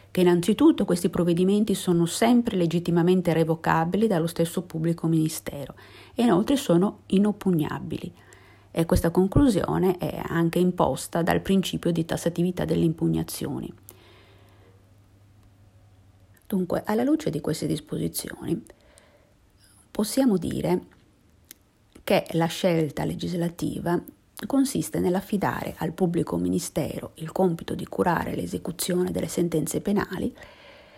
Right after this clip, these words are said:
pur riconoscendo che tale compito si estrinseca anche nell'emanazione di provvedimenti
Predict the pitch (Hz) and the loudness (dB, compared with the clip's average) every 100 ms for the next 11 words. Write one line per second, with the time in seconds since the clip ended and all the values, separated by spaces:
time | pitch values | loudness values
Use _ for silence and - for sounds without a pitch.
0 | - _ - - 170 190 - 254 330 - | -20 _ -16 2 4 4 4 4 4 2
1 | - - 170 185 - - _ - - - | 0 0 -2 -2 -2 -10 _ -8 -4 -4
2 | - 339 330 - - - 175 175 180 196 | 2 2 4 2 0 -2 0 0 0 2
3 | 165 - - 339 131 - 165 - - - | 2 2 4 4 4 -4 -6 -4 -6 0
4 | 180 - - 147 180 180 180 180 175 196 | 2 2 2 0 2 4 4 4 2 2
5 | 175 165 170 170 170 170 185 160 - - | 4 4 0 2 2 4 4 4 2 -4
6 | - 226 | -2 -4